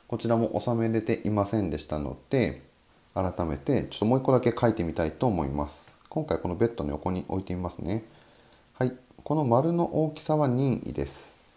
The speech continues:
お好きに決めていただいて、はい、縁をギザギザさせます。そして皆さんもお持ちだと思いますけども、緑の二色ですね。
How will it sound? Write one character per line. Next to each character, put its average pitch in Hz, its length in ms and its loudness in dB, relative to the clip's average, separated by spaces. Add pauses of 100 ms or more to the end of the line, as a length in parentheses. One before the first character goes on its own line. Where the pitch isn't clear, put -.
お 90 80 -6
好 - 60 -14
き - 200 -6
に 123 180 0
決 - 140 -6
め 87 80 0
て 80 140 -6
い 78 60 -4
た 80 120 -4
だ 80 160 -2
い 78 60 -4
て、 123 360 -2 (460)
は 117 60 -2
い、 - 100 -4
縁 120 400 -4
を 76 100 2
ギ 90 180 -2
ザ 82 160 -4
ギ - 140 -10
ザ 131 300 0
さ - 160 -8
せ - 160 -8
ま 71 180 -6
す。 - 200 -18 (1700)
そ - 180 -6
し - 100 -12
て 151 120 0
皆 165 180 4
さ 151 140 0
ん 92 80 0
も 67 180 -4
お - 80 0
持 107 140 2
ち 123 120 0
だ 131 100 6
と 98 100 -2
思 82 180 0
い 85 60 -2
ま 87 160 -6
す - 80 -18
け - 100 -6
ど 80 80 -2
も、 123 240 2 (400)
緑 143 300 4
の 78 80 0
二 110 160 2
色 - 200 -2
で 69 100 -4
す - 100 -14
ね。 95 280 0